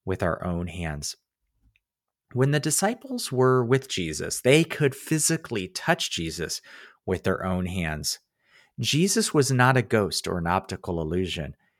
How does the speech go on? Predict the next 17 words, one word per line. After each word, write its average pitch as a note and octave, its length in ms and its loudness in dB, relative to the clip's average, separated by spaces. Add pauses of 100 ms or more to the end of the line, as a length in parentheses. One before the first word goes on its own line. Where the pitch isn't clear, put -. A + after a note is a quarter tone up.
(180)
Jesus C3+ 560 -2
had A2+ 640 0
a G2 100 -2 (120)
real F#2 300 0
body. F#2+ 500 -2 (1300)
Let's - 180 -2
go G#3 160 4
through G#3 180 -2
some F3 240 2
verses G#2 420 4
that F2+ 160 0
show F#2+ 280 2
us F#2 100 -2
the F#2 120 -4
following. D#2 580 -2 (760)
Number F#2+ 320 0
one, F2 380 -4